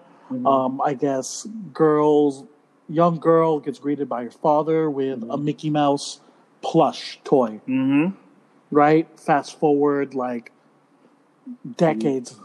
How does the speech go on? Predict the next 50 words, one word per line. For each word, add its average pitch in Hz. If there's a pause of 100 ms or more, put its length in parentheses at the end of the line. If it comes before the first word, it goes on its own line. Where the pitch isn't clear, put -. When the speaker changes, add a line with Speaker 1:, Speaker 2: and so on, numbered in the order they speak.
(400)
Speaker 2:
like, -
fifty -
Speaker 1:
Mo-, 143
Speaker 2:
years 151
or 131
something. 139
Speaker 1:
modern, 147
modern 139
day 139
U 131
K, 120 (120)
I'm 107
assuming. -
Speaker 2:
Modern 175
day 175
U 160
K. 135
We 147
don't 196
know 185
what 170
the 170
fuck 170
it's 156
like 151
there, 131 (400)
but 143
people 147
do 143
in 139
the 135
U 123
K, 107
so 127
that's 123
why 131
it's 123
catered 135
to 143
them. 151 (540)
And 135 (240)
an 175
old 180
Lola, 135 (120)
which 139
is -
grandmother 123
in 147
Tagalog. 120 (200)
Speaker 1:
Lola. 98